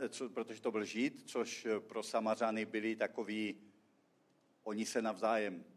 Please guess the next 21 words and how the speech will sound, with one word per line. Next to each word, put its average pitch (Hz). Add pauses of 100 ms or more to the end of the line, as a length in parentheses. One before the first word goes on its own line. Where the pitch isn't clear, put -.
(140)
nemuseli, 113
dosaďte 107
si 117
tam 104
jakákoliv 101
dvě 107
etnika, 104 (480)
eh, 101
která 107
se 110
navzájem 104
nesnášejí, 110
tak, 107 (380)
tak 117
to 113
bylo 110
mezi 107 (300)
Židy 120
a -
Samařany. 113 (1120)
Takže 107